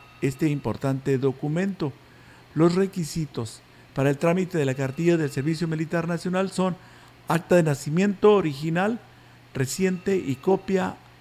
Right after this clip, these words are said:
además de cuatro fotografías tamaño cartilla a color, con camisa blanca, corte de pelo, sin barba, sin bigote y sin patillas, no gorra, no lentes, no aretes y no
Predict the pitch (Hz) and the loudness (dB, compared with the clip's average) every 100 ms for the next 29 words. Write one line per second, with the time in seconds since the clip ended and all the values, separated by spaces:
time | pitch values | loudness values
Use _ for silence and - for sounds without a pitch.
0 | - - - - - 170 196 175 175 165 | -20 -20 -20 -20 -6 0 2 4 2 2
1 | 147 - - - 165 170 175 185 160 143 | -4 -6 -20 -4 2 2 0 -4 -4 -2
2 | 131 131 151 165 - 139 143 170 165 127 | 0 0 -2 -2 -4 -4 -2 -2 -4 -6
3 | 135 156 156 143 135 147 170 202 - - | -4 -4 -2 -4 -4 -2 0 0 -4 -20
4 | - - - - 175 175 165 135 156 135 | -20 -20 -12 0 0 0 -2 -2 -2 -4
5 | 131 165 175 185 185 - - 151 147 135 | -2 -2 -4 -6 -8 -8 -4 -4 -2 -4
6 | 127 - 160 175 190 - - - - - | -2 -2 -2 -2 -4 -10 -20 -20 -20 -20
7 | - - - - 135 135 151 165 175 196 | -20 -20 -14 -2 0 2 2 0 -2 -6
8 | - - - 135 127 131 160 175 - 185 | -10 -14 -4 -2 -2 -2 -2 -2 -2 -4
9 | - - 135 151 135 131 123 185 190 151 | -4 -6 -4 -2 -4 -4 -4 -4 -4 -6
10 | - - - - - 139 156 147 170 180 | -8 -20 -20 -20 -10 0 0 2 2 2
11 | 160 120 - - 147 160 165 175 175 139 | 0 -6 -10 -6 0 2 2 0 -4 -8
12 | 127 - 196 151 160 156 165 170 147 131 | -10 -12 -6 0 2 2 0 -2 -6 -10
13 | - 220 139 151 160 | -10 -4 -2 0 -2